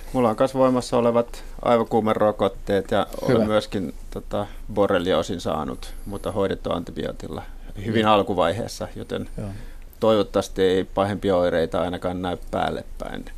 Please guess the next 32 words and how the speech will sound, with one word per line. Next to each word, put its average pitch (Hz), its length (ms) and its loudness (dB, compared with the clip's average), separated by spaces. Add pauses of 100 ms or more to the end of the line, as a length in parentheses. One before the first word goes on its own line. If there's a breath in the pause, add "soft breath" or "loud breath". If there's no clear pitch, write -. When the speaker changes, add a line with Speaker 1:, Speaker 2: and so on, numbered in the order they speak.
(160)
Speaker 2:
No 110 140 -4
kyllä 117 200 4
Speaker 1:
Mutta 123 240 6
Speaker 2:
näkyy. - 80 4
Speaker 1:
sano-, 143 300 6
sanoisin 131 520 0
kyllä 120 260 0
näin, 123 280 4
että, 107 360 2 (380)
että 101 400 -2 (260)
kaiken 117 320 0
tämän 107 140 2
tohinan 104 420 0
keskellä 104 500 0
niin 92 200 -2 (140)
ensiarvo-, 104 580 -4
ensiarvoisen 110 600 0
tärkeää 98 340 2
ensinnäkin 120 420 0
niin 120 120 0
kuin 120 240 -2 (260)
yrittää 110 380 -2
välttyä 101 520 2
niiltä 78 260 -6
puutiaisilta. 78 880 -6
Se - 320 -6 (120)
on 104 160 -2
suhteellisen 85 540 -2
helppoa 82 380 -2
maastossa 92 500 -2
liikkujillekin. - 920 -4
Speaker 2:
Mm. - 60 -10